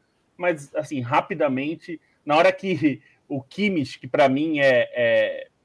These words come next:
é o grande jogador desse Bayern, assim, o Lewandowski é, é a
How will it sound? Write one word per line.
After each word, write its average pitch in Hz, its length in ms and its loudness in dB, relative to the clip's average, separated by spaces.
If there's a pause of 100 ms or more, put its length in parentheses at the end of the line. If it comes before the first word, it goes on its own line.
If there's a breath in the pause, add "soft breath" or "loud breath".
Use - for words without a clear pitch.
(240)
é 110 180 -2
o 110 140 -4
grande 165 500 0
jogador 139 440 2
desse 120 260 -8
Bayern, 117 520 -2
assim, 120 280 -12
o 107 140 -8
Lewandowski 131 720 0
é, 151 240 2
é 139 80 4
a 127 260 2